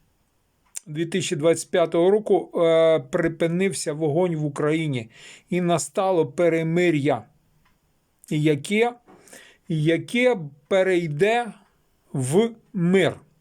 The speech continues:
В мир, безпекову угоду між Росією і Україною. Ну і будуть скликані мирні перемовини. Що ж я можу сказати?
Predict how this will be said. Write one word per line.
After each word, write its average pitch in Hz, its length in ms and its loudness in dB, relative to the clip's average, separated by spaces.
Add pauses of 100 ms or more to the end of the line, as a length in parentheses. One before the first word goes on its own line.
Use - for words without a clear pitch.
(200)
В 143 220 -2
мир, 240 340 4
безпекову 165 800 0
угоду 165 420 2
між 160 340 -2 (1120)
Росією 208 800 2
і 196 140 2
Україною. 202 880 2 (600)
Ну 208 380 2
і 233 260 0
будуть 180 440 -2
скликані 185 640 -2
мирні 185 480 2
перемовини. 180 1160 2 (1500)
Що 262 320 0
ж 190 80 0
я 190 100 0
можу 170 300 -2
сказати? 151 640 -2